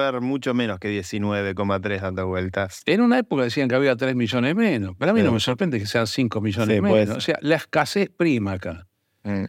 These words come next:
Speaker 2: La escasez no es la única causa del valor. Es la escasez y de otro lado tiene que haber demanda.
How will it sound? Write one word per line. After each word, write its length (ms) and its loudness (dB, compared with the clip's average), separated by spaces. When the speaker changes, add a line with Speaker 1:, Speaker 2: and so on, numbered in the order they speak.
Speaker 2:
La 140 -2
escasez 400 0
no 160 2
es 40 4
la 120 4
única 300 0
causa 340 0
del 140 0
valor. 480 -2
Es 460 -4
la 100 0
escasez 720 -2
y 120 -4
de 60 2
otro 140 0
lado 100 4
tiene 140 0
que 60 0
haber 160 0
demanda. 580 -2